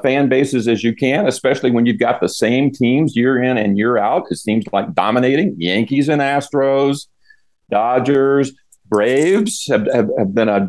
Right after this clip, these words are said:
a juggernaut for years and years and years. And the Mets, you know, in the last few years have been really, really good as well. So those are the teams you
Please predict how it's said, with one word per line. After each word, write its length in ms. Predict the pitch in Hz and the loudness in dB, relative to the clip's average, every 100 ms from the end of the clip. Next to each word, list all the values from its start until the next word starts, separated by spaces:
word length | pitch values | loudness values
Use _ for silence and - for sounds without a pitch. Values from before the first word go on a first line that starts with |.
| - | -2
a 60 | |
juggernaut 680 | 92 85 120 123 131 135 - | -4 0 0 2 0 0 -2
for 100 | 120 | -2
years 320 | 107 127 131 | 0 0 0
and 100 | 120 | 2
years 240 | 120 123 113 | 2 2 0
and 140 | 113 | 0
years. 300 | 117 156 185 | 0 2 2
And 100 | 143 | 2
the 60 | 123 | 2
Mets, 540 | 135 208 - - - - _ - - - _ | 2 0 -4 -12 -14 -20 _ -18 -18 -18 _
you 120 | 131 123 | 2 2
know, 340 | 131 127 - - | 2 -2 -8 -2
in 160 | 120 - _ - | 0 0 _ -4
the 80 | - | 0
last 280 | 120 113 - | 2 0 0
few 80 | 120 | 0
years 220 | 113 113 | 2 2
have 80 | 113 | 2
been 160 | 120 | 0
really, 200 | 123 127 | 2 2
really 200 | 123 127 | 2 2
good 160 | 123 127 | 0 0
as 100 | 123 | 0
well. 300 | 135 190 - | 0 0 0
So 120 | - | 0
those 200 | 107 196 | 0 0
are 40 | 208 | 0
the 80 | 202 | 0
teams 260 | 185 160 | 0 0
you 160 | 135 | 0